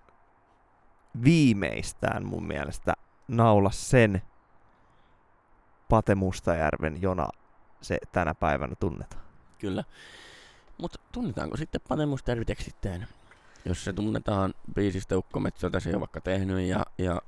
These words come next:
Speaker 2: ja, ja,
Speaker 1: Mm.
Speaker 2: ja albumilla on yksi Paulin teksti.
Speaker 1: Siis eihän Pate Mustajärvi ole tekstittäjänä
Speaker 2: Mm,
Speaker 1: tunnettu.
Speaker 2: mm, mm.
Speaker 1: Ei.
Speaker 2: Ei.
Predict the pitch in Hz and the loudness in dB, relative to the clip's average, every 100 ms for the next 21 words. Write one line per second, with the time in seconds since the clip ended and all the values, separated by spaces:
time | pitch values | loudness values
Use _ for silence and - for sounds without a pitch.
0 | - 80 82 82 82 80 135 110 85 80 | -8 -4 -2 -2 -2 -2 -4 -2 -2 -2
1 | - 95 95 92 92 92 95 - 80 55 | 0 0 0 0 0 -2 -4 -4 -2 -2
2 | 53 - - - - - - - - - | -4 -8 -10 -14 -20 -20 -20 -20 -20 -18
3 | - - - - 120 - 135 131 110 135 | -16 -16 -16 -10 -4 2 4 4 0 0
4 | 143 123 123 - 107 95 95 107 104 - | 0 0 -2 0 2 4 2 2 2 2
5 | 131 - - 92 - - 78 76 - 104 | 0 0 -6 -12 -8 -6 -6 -10 -4 -2
6 | 101 85 - - - 101 98 - - - | 0 -2 -6 -14 -12 -8 -8 -8 -16 -18
7 | - 156 92 87 - - - 190 | -8 -2 -2 -2 -10 -20 -10 -8